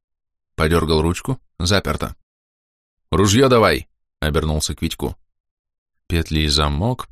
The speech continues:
петли и замок. Два толстых патрона мягко скользнули в казеннике. «Отскочи!» Грох, грох!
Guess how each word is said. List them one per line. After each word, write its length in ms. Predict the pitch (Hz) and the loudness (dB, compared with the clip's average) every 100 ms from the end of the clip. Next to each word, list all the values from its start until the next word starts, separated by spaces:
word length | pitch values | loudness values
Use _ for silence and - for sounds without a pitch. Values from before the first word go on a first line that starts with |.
| _ | _
петли 400 | 80 80 85 85 | -4 -2 -2 -2
и 80 | 87 | 0
замок. 580 | 85 87 71 60 - _ _ _ _ _ _ _ | 0 0 -2 -8 -14 _ _ _ _ _ _ _
Два 260 | 73 78 82 | -2 0 2
толстых 420 | 90 82 85 - | 2 0 -4 -4
патрона 360 | 78 92 101 | -2 2 2
мягко 320 | 87 87 - 85 | 2 0 -2 -4
скользнули 460 | - 78 78 80 | -2 -2 0 -2
в 60 | 80 | 0
казеннике. 600 | 90 92 82 69 - - _ _ _ _ _ _ _ | 0 0 0 -4 -8 -12 _ _ _ _ _ _ _
«Отскочи!» 640 | 87 87 120 110 131 82 - _ _ _ _ - | -2 2 0 2 0 -2 -6 _ _ _ _ -8
Грох, 480 | 76 87 107 - 78 | 0 4 2 2 -4
грох! 560 | 78 92 107 - - | 0 4 2 0 -10